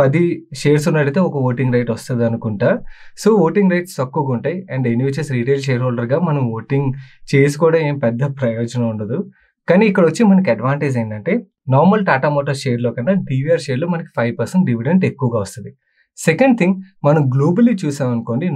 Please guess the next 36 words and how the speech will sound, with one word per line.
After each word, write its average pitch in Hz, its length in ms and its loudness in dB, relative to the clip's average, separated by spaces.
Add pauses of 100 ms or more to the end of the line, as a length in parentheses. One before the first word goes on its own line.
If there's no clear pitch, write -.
నార్మల్ 135 320 0
షేర్స్‌కి, 135 300 -2 (120)
డీవీఆర్ 120 380 0
షేర్స్‌కి 120 360 -2 (420)
గ్యాప్ 135 300 2
అనేది 170 280 0
ట్వంటీ 123 380 0
పర్సెంట్ 135 340 0
మాత్రమే 120 300 -2
ఉంటుంది. 104 300 -6
డీవీఆర్ 143 320 2
షేర్స్ 185 320 0
డిస్కౌంట్‌లోనే 165 540 0
ఉంటాయి, 127 240 0
but 190 180 2
ట్వంటీ 160 320 0
పర్సెంట్ 165 340 -2
గ్యాప్‌లో 123 400 -2
మాత్రమే 127 320 -2
ఉంటాయి. 101 180 -8 (120)
But 131 180 -2
కానీ 175 200 0
మనం 151 220 -2
ఇక్కడ 135 220 -4
చూసినట్టయితే 127 460 -2 (420)
Tata 123 340 2
Motors 151 280 -2
షేర్స్‌కి, 131 360 -6
Tata 120 280 -2
Motors 127 280 -4
డీవీఆర్ 120 300 -2
షేర్‌కి 120 240 -6 (160)
చాలా 113 300 -6 (100)
గ్యాప్ 113 240 -2
ఉన్నదన్నమాట. 107 400 -8 (520)
Now, 156 80 6